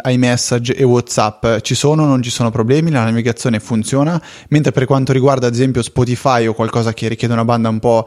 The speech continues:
eh, un po' superiore, eh, immagino sia tutto bloccato."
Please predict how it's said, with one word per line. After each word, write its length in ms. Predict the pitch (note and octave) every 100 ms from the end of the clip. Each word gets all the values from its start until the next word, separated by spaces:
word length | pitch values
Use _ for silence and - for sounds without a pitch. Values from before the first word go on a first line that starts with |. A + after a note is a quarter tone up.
| - - -
eh, 80 | A#2+
un 580 | A2+ A2 A2 A2 A2+ A2+
po' 320 | A2+ A2 A2
superiore, 640 | - B2+ D3 B2+ A2+ B2 A#2+ - -
eh, 440 | G#2+ G#2+ G#2 G#2+ G#2+
immagino 480 | A2+ A2+ A2+ A2
sia 160 | G#2 A2+
tutto 260 | A2 - G#2+
bloccato." 520 | G#2+ - F2 -